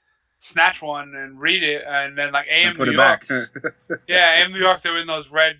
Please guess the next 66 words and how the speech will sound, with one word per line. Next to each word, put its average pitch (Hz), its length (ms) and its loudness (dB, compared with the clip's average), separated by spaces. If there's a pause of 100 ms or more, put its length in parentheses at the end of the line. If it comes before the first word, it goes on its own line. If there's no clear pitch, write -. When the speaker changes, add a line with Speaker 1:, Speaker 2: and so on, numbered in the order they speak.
Speaker 1:
uh, 135 500 -10 (160)
buckets 151 380 -4
all 139 140 -6
over 156 160 -4
the 131 100 -8
fucking 135 420 -16 (100)
Speaker 2:
I 135 60 0
Speaker 1:
joint. - 120 -2
Speaker 2:
used 175 180 -2
to, 151 160 2
I 127 40 -4
used 143 140 -4
to 156 100 2
read 147 160 0
the 135 80 0
newspaper, 139 580 -2
read 127 240 -4
the 123 60 -12
sports, 131 640 -4 (540)
like, 113 200 -6
bring 139 180 0
it 139 80 -6
downstairs, 127 540 0
eat, 135 220 -6
and 123 120 -2
then 113 160 -4
just 117 220 -12
take 117 200 -6
that 113 140 -2
shit 107 140 -6
back 101 240 -4
up 101 180 -4
and 92 400 -10 (420)
Speaker 1:
Throw 143 200 -4
it 135 40 -12
back 135 160 -8
in 131 80 -16
the 135 160 -20
Speaker 2:
throw 131 180 2
it 120 60 -2
back 120 180 0
in 120 80 -2
the 113 80 -6
pile. 123 380 4
Or 135 180 2
I, 135 140 6
like, 135 160 0
if 131 100 -8
there 139 140 0
was 139 100 -6
a 127 80 -4
magazine, 127 480 -4
I'd 113 100 0
take 117 200 -6
it 110 60 -8
out 113 160 4
and 107 80 -6
then 98 80 -16
throw 110 120 -8
it 104 60 -6
back 107 160 0
in 101 80 -12
the 95 60 -14
pile. 113 260 -2
<laughs> 147 1800 -6
Speaker 1:
Fuck 220 180 4